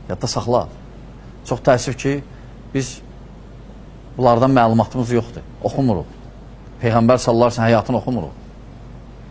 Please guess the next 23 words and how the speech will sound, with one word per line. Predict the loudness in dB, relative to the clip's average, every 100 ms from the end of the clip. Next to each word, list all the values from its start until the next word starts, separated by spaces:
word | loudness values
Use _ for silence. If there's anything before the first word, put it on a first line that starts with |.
| -4
Peyğəmbər | 0 4 4 4
sallallahu | 4 4
əleyhi | 4
və | 2
səlləm |
həyatını | 2 2 2
oxumaq | 4 6 6
vacibdir, | 4 0 -2 -2
qardaşlar. | -2 -4 -8 -10 -16 -20 -20 -20 -18 -4
Oxuyun. | -2 2 2 2 -4 -16 -20 -20 -20 -20 -20 -20 -20 -18 -20 -20 -20 -20 -18 -16 2
Necə | 4 4 4
ki, | 2 4
təvhidlə | 4 6 6 4 4 2 4
Allahı | 4 6 4 4
tanıyırıq, | 0 2 0 0 -4 -8 -18 -20 -20 -20 -20 -20 -18 -20 -20 -20 -20 -20 -12 2
Peyğəmbəri | 4 6 6 6 6
də | 4 4
tanımaq | 4 4 2
üçün | 0
sallallahu | 2 2 4 4
əleyhi | 4
və | 0
səlləmi, | 0 2 2